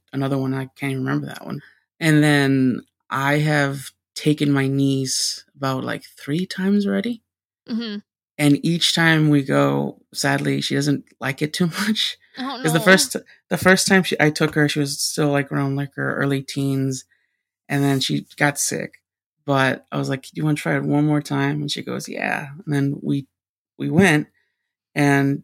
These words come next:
Speaker 1: she had a fun time, but it was only sadly for a day. And
Speaker 2: Right.
Speaker 1: I'm gonna take her again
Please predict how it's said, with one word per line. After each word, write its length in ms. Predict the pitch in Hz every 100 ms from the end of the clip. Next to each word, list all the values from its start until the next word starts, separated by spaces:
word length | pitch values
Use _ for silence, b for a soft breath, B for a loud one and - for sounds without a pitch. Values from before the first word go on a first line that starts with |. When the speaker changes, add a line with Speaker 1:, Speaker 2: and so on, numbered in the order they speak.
| -
Speaker 1:
she 200 | - 160
had 180 | 185 185
a 60 |
fun 280 | - 156 143
time, 400 | 143 139 135 139
but 100 | 139
it 40 |
was 140 | 139 147
only 140 | 143
sadly 260 | - - -
for 180 | - -
a 100 | 98
day. 320 | 60 - 151 _ _ _ _ _ _ _ _ _ _ - -
And 340 | 147 139 139
Speaker 2:
Right. 80 | - 147
Speaker 1:
I'm 180 | 147
gonna 180 | 151 151
take 300 | 151 147 139
her 140 | 143 139
again 680 | 135 143 147 139 135 139